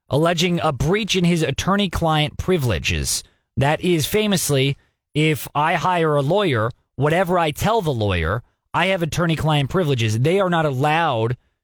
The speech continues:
to share that information to anyone under any circumstances without my approval.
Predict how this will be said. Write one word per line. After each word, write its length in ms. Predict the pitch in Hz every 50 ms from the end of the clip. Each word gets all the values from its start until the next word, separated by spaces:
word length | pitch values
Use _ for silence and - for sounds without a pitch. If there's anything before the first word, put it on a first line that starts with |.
| _ -
to 100 | 156 151
share 380 | 127 - - 196 190 190 196
that 100 | 185 170
information 540 | 165 160 147 - 151 147 143 135 - 160 151
to 180 | - 156 185 196 - -
anyone 840 | 202 226 240 247 254 262 247 208 185 160 151 123 87 64 - 92 - _ _ _ _ _ -
under 280 | - 165 170 170 190 - -
any 360 | - 247 254 240 240 240 233
circumstances 1160 | 190 - - 247 247 - - 214 185 - - - 156 139 127 120 - - 127 139 156 147 - - _ _ _ _ _
without 360 | - 139 135 165 170 165 139
my 260 | 151 160 165 165 160
approval. 600 | 151 147 127 - 160 151 127 101 98 73 - -